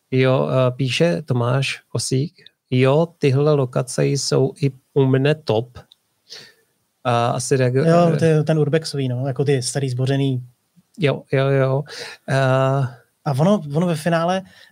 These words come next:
Speaker 2: z-, jakoby na co jsem přišel, <laughs> vždycky jako, že řeším tu lokaci, jako kam půjdu fotit, že jo.
Speaker 1: No.
Speaker 2: A tyhle pak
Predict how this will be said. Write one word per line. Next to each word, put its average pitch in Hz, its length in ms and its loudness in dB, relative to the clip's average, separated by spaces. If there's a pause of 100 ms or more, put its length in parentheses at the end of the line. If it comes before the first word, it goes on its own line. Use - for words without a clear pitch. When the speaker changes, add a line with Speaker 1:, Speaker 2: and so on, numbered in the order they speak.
(320)
Speaker 2:
z-, 151 220 -4
jakoby 175 480 -2
na 151 120 0
co - 120 -6
jsem 202 120 0
přišel, 143 580 -4 (640)
<laughs> - 160 -2 (480)
vždycky 139 200 -4
jako, 165 200 0
že 185 300 0
řeším 165 300 2
tu 220 100 2
lokaci, 156 360 -2
jako 127 160 -8
kam 135 140 -2
půjdu 160 160 -4
fotit, 151 340 -6
že 135 60 -4
jo. 110 120 -8 (180)
Speaker 1:
No. 131 200 0 (640)
Speaker 2:
A 120 180 -10
tyhle 139 240 -2
pak 151 140 -6